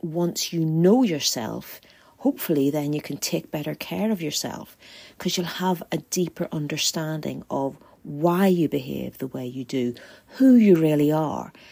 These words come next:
You can also use it as a guide if you're considering a new path in life. Say if you're changing your job, moving house, changing relationships. Values can provide a great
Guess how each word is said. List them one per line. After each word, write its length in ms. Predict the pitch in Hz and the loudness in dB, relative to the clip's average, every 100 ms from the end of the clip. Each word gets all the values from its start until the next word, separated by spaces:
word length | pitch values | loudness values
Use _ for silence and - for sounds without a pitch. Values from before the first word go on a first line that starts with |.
| - - | -14 -4
You 100 | 226 | -2
can 160 | 277 | 2
also 480 | 320 285 - 226 185 | 2 2 4 4 4
use 320 | 156 170 160 | 2 0 2
it 100 | 165 | -2
as 180 | - 156 | -6 -8
a 60 | 151 | -6
guide 600 | 131 170 190 139 123 120 - - - - | -6 -4 -2 -2 -4 -8 -20 -20 -20 -10
if 180 | 160 - | -6 -4
you're 100 | 156 | -6
considering 600 | 151 147 165 151 147 147 | -4 -4 -4 -4 -4 -4
a 40 | |
new 240 | 151 170 175 | 0 2 0
path 460 | - 202 208 202 | -2 -2 -2 -2
in 160 | 185 147 | -4 -4
life. 360 | - - - - - - - | -10 -12 -16 -20 -20 -20 -8
Say 400 | - 202 156 143 | 0 0 2 0
if 180 | - | -4
you're 320 | 156 139 135 131 - _ | -6 -6 -6 -8 -16 _
changing 380 | - 151 143 143 | -2 0 0 -2
your 120 | 139 | -2
job, 600 | - 165 165 165 165 147 | -2 -2 2 4 4 0
moving 320 | 135 131 151 | -2 -4 -6
house, 500 | 135 190 175 175 - | -4 0 2 2 -2
changing 460 | - 147 139 135 139 | -6 -6 -6 -8 -8
relationships. 800 | 139 151 160 151 - 170 - - _ _ _ - _ _ | -4 -2 -4 -6 -4 -4 -6 -14 _ _ _ -20 _ _
Values 720 | - 208 196 208 208 202 196 - _ _ | -2 0 2 2 2 0 -2 -8 _ _
can 220 | - 160 147 | -8 -8 -6
provide 540 | - 147 143 143 - | -6 -6 -6 -6 -8
a 100 | - - | -12 -6
great 440 | - 175 165 - | 0 4 2 0